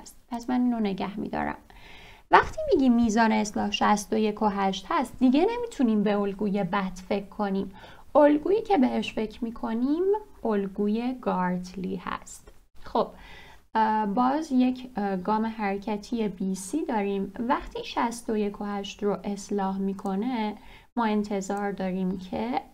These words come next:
بازار از هفتاد و هشت و شیش برگرده، یعنی اینجایی که تقریباً، اه، توش قرار گرفته. این رو هم نگه می‌داریم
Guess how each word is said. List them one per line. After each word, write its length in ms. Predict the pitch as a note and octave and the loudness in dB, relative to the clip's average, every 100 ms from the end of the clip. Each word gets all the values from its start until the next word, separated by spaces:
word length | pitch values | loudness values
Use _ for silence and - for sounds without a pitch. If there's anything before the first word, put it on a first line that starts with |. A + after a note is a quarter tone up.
| - | 0
بازار 520 | G#3 G3 F#3+ D4+ B3+ - | 2 2 0 -2 -2 -6
از 200 | D4+ - | -10 -10
هفتاد 640 | - G3+ - - G3 G3 | -10 -10 -10 -4 -2 -2
و 80 | G3 | -4
هشت 400 | G3+ G3+ F#3+ - | -4 -4 -6 -2
و 80 | G3+ | -2
شیش 340 | - C4+ B3+ | 0 -2 -2
برگرده، 600 | - F#3 F#3 F#3 F#3 - | -2 -2 -2 -4 -4 -4
یعنی 260 | G3 G3 A#3 - | -2 -2 -2 -2
اینجایی 420 | G3 F#3 G3 G#3 | -2 0 -2 -2
که 140 | A#3 | -6
تقریباً، 720 | A3+ F#3 F#3+ F#3 F#3 F#3+ F#3+ A#3 - - - - - | -6 -4 -4 -4 -4 -2 -2 -2 -6 -16 -20 -20 -6
اه، 200 | - G3 | 0 0
توش 280 | F#3+ G#3+ - | 0 -4 -4
قرار 380 | G3+ F#3 F#3 - | -2 0 0 -2
گرفته. 460 | - - - - - - | -4 -6 -6 -10 -10 -2
این 160 | D4 | 0
رو 100 | D4 | 0
هم 200 | C#4+ C#4 | -2 0
نگه 500 | B3 F#3 F3+ - F3+ | 0 0 -2 -4 -6
می‌داریم 300 | - - - | -8 -8 -10